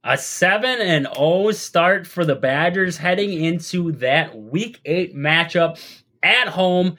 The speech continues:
against Ohio State. Nobody knows where, right now, Ohio State's sitting at number five in the country. Nobody knows where they'll be sitting coming week eight. But a week eight matchup with Ohio State at Camp Randall. What do we got for a w-,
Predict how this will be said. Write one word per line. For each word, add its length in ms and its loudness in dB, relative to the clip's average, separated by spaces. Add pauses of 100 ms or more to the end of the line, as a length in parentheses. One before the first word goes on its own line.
(140)
against 440 0
Ohio 520 2
State. 360 -4
Nobody 260 -6
knows 220 -4
where, 260 -6
right 260 2
now, 300 4
Ohio 260 2
State's 340 -2
sitting 260 -4
at 100 -8
number 320 -12
five 480 0
in 60 -2
the 80 -4
country. 520 -8 (200)
Nobody 420 2
knows 240 2
where 80 0
they'll 160 -2
be 140 -6
sitting 340 -4
coming 400 -4
week 240 -4 (140)
eight. 340 -8 (240)
But 300 2
a 120 -2
week 380 -6
eight 240 -2
matchup 380 -2
with 100 -4
Ohio 360 0
State 380 -6
at 280 0
Camp 360 0
Randall. 720 2 (160)
What 160 0
do 60 2
we 100 4
got 240 2
for 160 0
a 60 0
w-, 220 -8